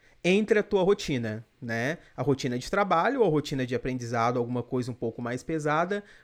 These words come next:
coloca uma coisa divertida. Aí fica a dica, quem quiser aprender gaita, é barato e é legal, viu?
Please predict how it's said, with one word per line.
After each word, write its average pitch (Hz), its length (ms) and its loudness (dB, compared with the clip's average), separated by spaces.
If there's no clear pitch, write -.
coloca 208 260 2
uma 214 120 -4
coisa 202 220 -2
divertida. 170 800 -6
Aí 143 160 -4
fica 131 220 -6
a 196 60 -2
dica, 165 260 -2
quem 131 140 -6
quiser 131 180 -2
aprender 135 320 -2
gaita, 156 440 2
é 165 60 4
barato 139 640 2
e 160 140 0
é 135 40 4
legal, 147 380 2
viu? 123 240 -6